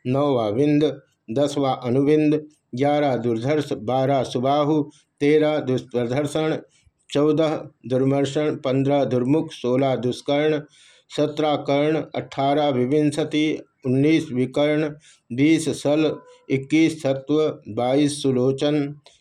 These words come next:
तेईस चित्र, चौबीस उपचित्र, पच्चीस चित्राक्ष, छब्बीस चारुचित्र सरासन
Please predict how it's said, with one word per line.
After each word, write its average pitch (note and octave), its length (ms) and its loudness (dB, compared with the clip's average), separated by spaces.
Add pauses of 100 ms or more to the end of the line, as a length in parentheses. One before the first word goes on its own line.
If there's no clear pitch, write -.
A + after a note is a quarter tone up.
तेईस D3+ 500 0
चित्र, D#3 500 0 (240)
चौबीस C#3+ 480 2 (120)
उपचित्र, D3+ 840 -2 (360)
पच्चीस D3+ 460 0
चित्राक्ष, C3+ 680 -2 (280)
छब्बीस C3+ 520 -2
चारुचित्र C#3+ 680 0
सरासन C3 800 -2